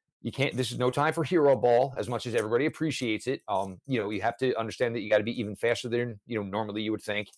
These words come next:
Um, and for me, <laughs> John, and just a general one here, I thought there were Cardinals players going off sides. It wasn't that. James Hudson was just that slow off the ball.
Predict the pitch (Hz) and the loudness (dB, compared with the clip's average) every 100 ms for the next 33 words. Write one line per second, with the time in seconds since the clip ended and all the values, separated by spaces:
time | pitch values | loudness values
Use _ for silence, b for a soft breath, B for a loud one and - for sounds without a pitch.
0 | B B B 117 107 95 - 135 - 123 | B B B 2 2 0 -2 -2 0 2
1 | 120 113 - - - _ B B B - | 2 0 -2 -6 -6 _ B B B 0
2 | 135 113 117 - 98 120 110 107 107 104 | 2 4 0 0 2 4 4 4 4 4
3 | 101 _ _ - 151 185 160 139 117 135 | 2 _ _ 4 6 6 6 6 6 4
4 | 123 120 - 123 104 - 113 110 101 - | 4 2 2 2 2 2 0 0 -2 0
5 | 117 110 113 - - - 127 104 104 92 | 4 4 2 -4 -16 -6 -2 0 -2 -4
6 | 95 98 - _ _ - 123 113 - 110 | -6 -6 -8 _ _ -6 -4 -2 0 -2
7 | 98 87 - 95 87 - - 82 - 85 | -2 -10 -8 -6 -6 -6 -4 -4 -6 -8
8 | 82 | -8